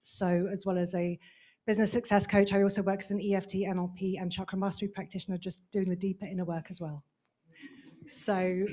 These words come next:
yeah, we'll be looking at, maybe looking at a little bit of sabotaging beliefs when it comes to pricing, but, uh, we'll dive in. Uh, I'm sure we will. <laughs>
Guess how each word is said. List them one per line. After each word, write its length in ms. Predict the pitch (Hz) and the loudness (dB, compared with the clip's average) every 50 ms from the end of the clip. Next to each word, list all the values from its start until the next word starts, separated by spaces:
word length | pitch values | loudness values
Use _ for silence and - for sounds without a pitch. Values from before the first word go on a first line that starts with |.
| - - | -4 -2
yeah, 260 | 214 202 190 190 - | 0 2 2 2 2
we'll 140 | - 208 202 | 2 0 0
be 120 | 202 220 | 2 2
looking 280 | 202 208 202 - 226 202 | 2 2 2 2 2 2
at, 220 | 208 - - - - | 2 2 -2 -6 -2
maybe 280 | 226 202 202 202 196 | -2 0 0 0 -2
looking 240 | 190 202 202 - 202 | -2 -4 -2 0 0
at 60 | 208 | 0
a 20 | 202 | 2
little 160 | 202 196 196 | 0 0 2
bit 80 | 208 196 | 2 2
of 100 | 190 - | 2 2
sabotaging 640 | - - 214 190 202 202 - 214 202 196 - 196 | 4 6 6 8 6 6 6 4 4 4 2 0
beliefs 360 | 180 190 185 180 185 190 - - | 0 0 2 2 2 2 2 0
when 80 | 214 | -2
it 60 | 202 | -2
comes 160 | - 202 185 - | 0 -2 -2 -2
to 40 | - | -6
pricing, 540 | - - 196 185 175 180 185 190 190 208 190 | -6 -2 0 0 0 0 0 0 0 0 0
but, 280 | 196 185 185 180 180 190 | 0 0 -2 -2 -2 -2
uh, 240 | 175 170 170 175 180 | -2 0 -2 -2 -4
we'll 220 | 180 185 180 175 180 | -4 -6 -6 -6 -4
dive 260 | - 175 175 175 170 | -4 -2 -2 0 0
in. 220 | 185 196 240 247 | 2 2 0 0
Uh, 220 | 220 190 185 185 175 - _ _ _ _ _ _ _ _ - | -2 -4 -4 -6 -8 -12 _ _ _ _ _ _ _ _ -8
I'm 60 | 196 | -6
sure 140 | - 202 185 | -4 -2 0
we 100 | 190 185 | 2 2
will. 200 | 190 208 240 233 - _ _ - 220 - | 2 0 0 -2 -8 _ _ -6 0 2
<laughs> 320 | 294 285 285 285 277 226 | 2 2 2 0 -6 -8